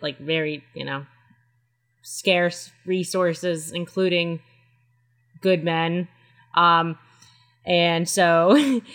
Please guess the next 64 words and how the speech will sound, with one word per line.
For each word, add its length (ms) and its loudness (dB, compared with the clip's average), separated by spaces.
<laughs> 200 -18
uh, 320 4
I'll 360 4
speak 320 -4
honestly, 460 -2
like, 180 -2
when 100 -2
I 100 0
do 180 0
see 540 -2
a 100 -4
female 520 -2
and 160 -2
maybe 240 0
I, 200 -2
maybe 260 2
they 160 4
are 260 6
funny 460 4
or 100 2
maybe 280 2
they're 180 2
kind 240 0
of 80 0
not 280 2
funny, 440 2
there 140 4
is 140 4
a 60 -2
part 240 2
of 60 2
me 120 2
that 140 2
might 200 0
be 100 -2
jealous 640 0
that 220 -2
they're 160 2
up 200 0
there, 400 0
and 160 0
I 100 4
have 120 -2
to, 180 -4
I 60 2
have 120 -2
to 80 -10
be, 120 -4
like, 220 -2
jealous 340 2
of 100 -6
them 260 -2
and, 160 -4
like, 180 -4
sort 240 2
of 200 0
compare 420 0
myself 440 0
to 60 -10
them, 220 0
even 180 -2
though 140 2
it's 160 -4
like 200 -4